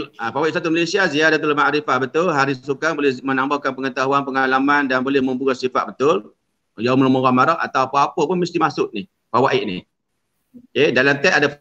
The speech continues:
fawaid saja. Wabitali, ah, ni yang tak faham ni, isu ni.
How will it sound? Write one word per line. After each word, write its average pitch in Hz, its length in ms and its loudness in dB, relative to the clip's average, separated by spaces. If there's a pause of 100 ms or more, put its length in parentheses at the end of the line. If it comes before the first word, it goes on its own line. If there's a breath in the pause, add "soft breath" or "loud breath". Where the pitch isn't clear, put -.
fawaid 139 360 0
saja. 110 320 -6 (840)
Wabitali, 196 800 6
ah, 127 220 4
ni 147 140 4
yang 139 100 2
tak 127 80 -2
faham 143 200 2
ni, 214 160 2
isu 226 200 -2
ni. 151 240 0